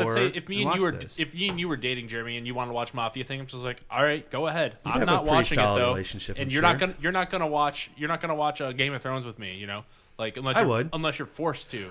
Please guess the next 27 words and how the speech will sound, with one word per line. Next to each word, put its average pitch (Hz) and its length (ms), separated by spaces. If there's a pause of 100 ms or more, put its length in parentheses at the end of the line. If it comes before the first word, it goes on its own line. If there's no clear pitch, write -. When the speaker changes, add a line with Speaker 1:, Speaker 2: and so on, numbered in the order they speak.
Speaker 2:
I'm 240 220
very 165 340
okay. 147 480
I'm 185 260
v-, - 420 (140)
I, 196 220
I 220 240
also 247 240
will 180 60
say 170 200
this. 151 320
Like 131 140
I 135 40
said, 131 180
I've 120 120
been, 117 220 (680)
in 123 160
my 120 160
experience, 120 460
been 107 100
forced 117 360
to - 40
watch 117 140
what - 80
the 104 60
girl 113 180
watch, 139 180